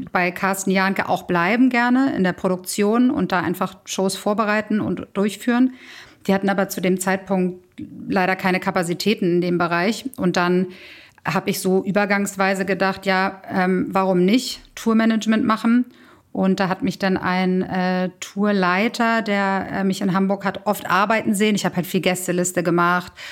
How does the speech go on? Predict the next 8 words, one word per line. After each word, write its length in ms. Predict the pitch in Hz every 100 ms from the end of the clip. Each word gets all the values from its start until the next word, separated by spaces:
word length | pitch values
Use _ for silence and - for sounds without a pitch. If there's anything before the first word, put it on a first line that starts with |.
| - -
Merchandising 720 | 196 190 196 180 185 180 185
verkauft, 580 | 185 180 185 170 185 -
war 100 | -
immer 200 | 190 160
auf 100 | -
den 160 | 190
Shows, 420 | 180 - 190 202 202
um 280 | 190 190